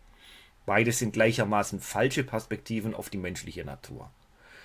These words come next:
Menschen sind weder total isolierte Atome, frei aller kollektiven Identität, noch sind sie bloße Insekten oder Ameisen eines Superstaats.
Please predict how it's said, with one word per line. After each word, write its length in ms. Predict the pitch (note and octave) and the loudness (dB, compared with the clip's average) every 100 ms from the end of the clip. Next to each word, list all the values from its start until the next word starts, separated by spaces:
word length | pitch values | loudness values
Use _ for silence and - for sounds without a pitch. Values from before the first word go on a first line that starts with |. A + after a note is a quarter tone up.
| - | -2
Menschen 400 | A#2+ D#3 E3+ E3+ | 6 6 8 6
sind 320 | C3+ D#3+ - | 8 6 6
weder 340 | C3 E3 E3+ - | 4 8 6 6
total 560 | C#3+ B2+ C#3 C3+ D3 | 2 2 4 6 6
isolierte 640 | C3+ B2+ B2 C#3 D#3+ - - | 2 4 4 4 2 0 -2
Atome, 640 | A#2+ - C#3 D#3 E3 F#3+ - - | -2 0 2 4 2 -4 -12 -8
frei 440 | - A#2+ D3 D#3+ | -2 6 6 6
aller 220 | B2+ B2+ | 6 4
kollektiven 720 | B2 B2+ B2 - C3+ B2 B2 | 4 2 2 0 -4 -2 -2
Identität, 800 | A2+ G#2 G#2 F#2+ F2 B2 C3+ - - _ - - - | -2 0 -2 -2 -4 -2 -2 -4 -16 _ -18 -18 -2
noch 180 | C3 B2+ | 2 4
sind 240 | C#3+ D#3+ | 4 4
sie 140 | - C3+ | 4 2
bloße 540 | G2+ B2 C3+ F3+ - | 6 8 10 8 4
Insekten 520 | C#3 B2+ C#3 C#3 - | 4 6 6 2 0
oder 240 | B2 A#2+ - | 4 4 6
Ameisen 380 | A#2+ C3 B2+ B2+ | 4 6 4 2
eines 240 | A2 - | -2 -2
Superstaats. 880 | C3 D3 G2+ - D#2 C#2 - - | -2 -2 -2 -2 -4 -6 -10 -14